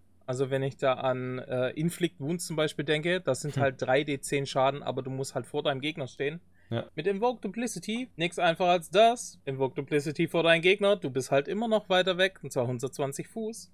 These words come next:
Speaker 1: solange wie du deinen Gegner siehst. Mega gut. Oder dein Gegner steht direkt vor dir,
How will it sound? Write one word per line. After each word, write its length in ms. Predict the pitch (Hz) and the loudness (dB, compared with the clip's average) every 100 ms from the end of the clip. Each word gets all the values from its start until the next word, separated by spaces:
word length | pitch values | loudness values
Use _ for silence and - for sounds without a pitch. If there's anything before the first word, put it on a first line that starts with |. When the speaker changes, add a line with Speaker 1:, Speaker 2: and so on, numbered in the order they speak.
| - | -20
Speaker 1:
solange 380 | - 127 123 123 | -8 -2 -2 -4
wie 80 | |
du 80 | 135 | -6
deinen 180 | 139 190 | -4 -2
Gegner 300 | 214 262 254 | -4 -8 -8
siehst. 300 | 208 208 - - | -8 -8 -12 -10
Mega 260 | 139 123 139 | -6 -2 -2
gut. 380 | 196 254 240 - | -2 -8 -8 -2
Oder 400 | 156 147 165 247 233 | 4 6 6 4 6
dein 180 | 202 | 6
Gegner 260 | 185 190 220 | 6 0 0
steht 240 | - 233 | 0 0
direkt 240 | 233 220 220 | 2 0 0
vor 160 | 262 | -4
dir, 240 | 233 240 | -2 -2